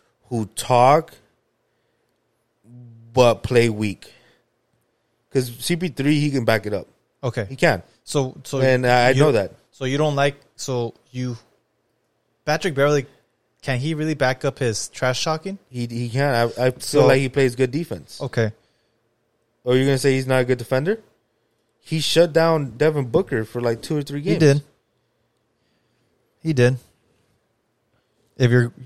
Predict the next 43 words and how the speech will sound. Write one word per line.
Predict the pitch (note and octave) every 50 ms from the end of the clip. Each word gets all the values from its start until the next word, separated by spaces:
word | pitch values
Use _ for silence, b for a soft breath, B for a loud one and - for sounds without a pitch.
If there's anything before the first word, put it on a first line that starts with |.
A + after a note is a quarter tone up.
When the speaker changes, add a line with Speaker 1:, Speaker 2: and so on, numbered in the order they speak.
| - _ _
Speaker 2:
if | C#3+ A#2+
you're | A#2+ B2 B2+
gonna | B2+ C3 C3 B2+ B2 A#2 A2+ G#2+
focus | - - B2+ A#2 - C3+ A2+
on | A#2+ A#2
his | A2+ G#2
defense, | - - B2 A#2 - A#2+ A2 G#2
then | G#2+ G#2+
I | G#2+ G#2
have | G#2 G#2+ G#2 G#2
no | G#2+ G#2 G#2
argument. | A2 A2+ A2+ G#2 G#2 G2+
He's, | G2+ A2 A2 A2 - - - _
he's | - D#3 D3 C3 -
a | A#2+
good, | A2+ A#2+ A#2+ A#2+ A2 - b b b b b b b - - _ _ _
he's | - C#3+ C#3+ D3
Speaker 1:
Well, | -
Speaker 2:
a | C3 A#2+ D3 D3+
Speaker 1:
that, | D#3 E3 D#3 - C#3+
that's | D3+ E3 E3 -
what | F#3+
I | F3+ F3+
said. | A#3+ A3+ F3+ A2+
He's | A#2+ C#3 D3+ C#3+
a | C3
defensive | A#2 G#2 A#2+ D3 D3+ D3+ E3 D#3+ - - - -
player | - D#3 E3+ F#3 E3 C#3 B2+ B2 B2 b b b b b _
who | C3 A#2
plays | - C#3+ C#3+ C#3 C3+
defense, | B2 D#3 D#3+ - - B2+ A#2 A#2
and | - A#2+ C3
he | B2+
trash | B2 - D3+ D3+ C#3+
talks | - D3+ C#3+ C#3 - C#3
in | B2+ A#2+
defense. | D3+ F3+ - - G2 D#2+ - - - _ _ _ - C3
Speaker 2:
Okay. | A#2 - A2+ G#2+ G#2 - _ _ _ _ _ _ _ _ _ _
Speaker 1:
He, | _ _ D#3 D#3 D3+
he | C#3 - - - D#3 E3+
doesn't | D3+ F#3 G#3+ A3+ B3+ B3 F#3+
play | G3 F#3+ E3
offense. | D3+ G3+ D4 - - B2 G2+ F#2+ - - -